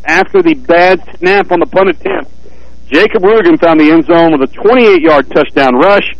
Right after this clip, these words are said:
and at the half, Clarksville Academy led twenty-eight to nothing. To start the third quarter, Montgomery Central took the opening kick and drove seventy-plus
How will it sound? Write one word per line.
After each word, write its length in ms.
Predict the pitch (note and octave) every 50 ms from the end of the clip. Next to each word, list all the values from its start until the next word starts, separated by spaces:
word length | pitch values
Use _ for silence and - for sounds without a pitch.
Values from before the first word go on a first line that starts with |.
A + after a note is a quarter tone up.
| - - - - - - - -
and 140 | G2 F#2 G#2+
at 140 | C3+ - -
the 80 | E3+ E3
half, 360 | D#3 D#3 E3 D#3 C3+ B2 -
Clarksville 420 | - D#3 D3+ D#3+ D#3 - - D#3
Academy 500 | D3+ - - - C3+ - - C3 C3 C3
led 320 | C3 C#3 C#3+ B2+ A2 G2+ -
twenty-eight 560 | - - F3+ F#3 E3+ C3 A2+ G#2+ G#2 G#2+ - - - - - - - -
to 60 | C#3+
nothing. 400 | C3 C3 C3+ B2+ - - G2+ D3 - - - - - - - - - - - - - - - - - - -
To 80 | - - -
start 220 | - A#3 B3 A#3+
the 80 | A3+ G3 -
third 240 | B3 B3 A#3+ A#3+ D3+
quarter, 380 | - G#3+ A#3+ C4+ D4+ D4+ C4+
Montgomery 340 | G#3+ F3+ D#3+ F#3+ A3+ A3+ G3 - -
Central 240 | A#3+ A3+ - G3
took 220 | - - B3 - -
the 160 | G#3 G#3 A#3
opening 240 | A#3+ - - G3+ F3+
kick 340 | - - A#3+ C4+ - - F#3
and 140 | F3+ E3
drove 340 | - D#3 F#3+ A#3 A3+ G3+ - - - -
seventy-plus 640 | D4+ D4+ D4 C#4+ C4+ G#3 F3+ - - A3+ A#3 A3+ -